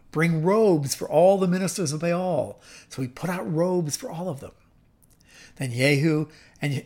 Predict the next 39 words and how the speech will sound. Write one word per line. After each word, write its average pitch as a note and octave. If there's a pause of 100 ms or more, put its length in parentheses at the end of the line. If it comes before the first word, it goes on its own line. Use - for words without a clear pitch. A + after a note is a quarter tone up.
and C3+
Jonadab, C3 (560)
son -
of C3+
Rechab, C3
went C3+
to -
the B2
temple C#3
of B2
Baal. C3+ (420)
Jehu C#3
said C3+
to -
the A#2+
ministers C#3+
of B2
Baal, D3 (320)
"Look D#3+
around G3
and F3
see F3
that E3
no F3
servant G#3+
of G3+
the G#3
Lord G#3
is D3
here, E3 (220)
no D3+
spies F3+
of F3+
the G3+
Lord, D#3+ (580)
only G#3+
ministers G#3+
of G3
Baal." G#3+